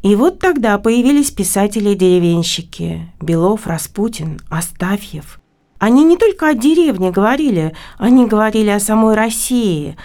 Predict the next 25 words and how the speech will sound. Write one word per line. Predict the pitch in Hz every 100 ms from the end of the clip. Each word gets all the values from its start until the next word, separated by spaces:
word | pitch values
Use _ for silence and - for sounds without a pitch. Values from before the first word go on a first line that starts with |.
| - -
о | 247
самой | 320 330 311
ее | 254 277 277
сущности, | 277 - 240 254 - 165 147 - - - - - -
о | -
вековых | 196 202 208 214 247 -
устоях | 202 - - 175 208 180 175 - -
и | 190
вековых | 214 226 269 196 175 -
ценностях. | - 180 175 165 170 - 170 - - - - - - -
По | 285
сути, | 427 415
они | 330 320
сделали | 285 214 359 285 202
невозможное | 208 214 240 254 233 247 262 170 170 165 165 165 - -
и | 202 214
в | 202
период | 208 214 202 196
пиршества | - 359 - 320 294 - 262
соцреализма | 262 240 240 208 214 202 196 202 180 180 165 165 - - -
вернули | 170 202 202 208 214 180
русской | 170 185 185 185
литературе | 180 180 185 175 170 208 247 185 156 151 - - -
ее | 175 226 262
лицо | 339 370 370 - 165 160 165